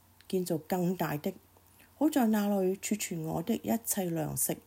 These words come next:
和财物。然后我要对我的生命说：‘生命啊，你拥有很多好东西，足够享用多年，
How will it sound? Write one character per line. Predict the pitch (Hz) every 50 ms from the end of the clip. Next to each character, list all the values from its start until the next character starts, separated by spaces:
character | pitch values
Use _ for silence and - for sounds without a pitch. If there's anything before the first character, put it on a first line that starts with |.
| _ _
和 | - 151 143 127
财 | - - - - 147 -
物。 | - 139 143 151 - - - - - - - - - - - - - - - - - - _
然 | - 208 202 202 226
后 | 233 226 226 220 214 - - _ _ _
我 | - 175 196
要 | 208
对 | 208 208 - 196
我 | 190 185 185 175 175
的 | 220 226
生 | - - - 262 269
命 | 277 254 214 190
说 | - - - 220 151 - - - _ _ _ _ _ _ _ - - _ _ _ _
：‘生 | - - - - 302 302
命 | 311 294 247 233 226
啊， | 214 202 196 180 180 - _ _ _ _ _ _ _ _
你 | - 185 196 208
拥 | 208 190 196 202
有 | 196 196
很 | 190 - - 180 185 196
多 | 196 233 220
好 | 208 - 196 190 175
东 | - 220 208 220
西， | 214 - 214 214 208 - - - _ _ _ _ _ - - - _ _
足 | - -
够 | 233 - - 202 185 -
享 | 180 170 175 214
用 | 240 220 185 175
多 | 175 220 214 226 233
年， | 226 190 147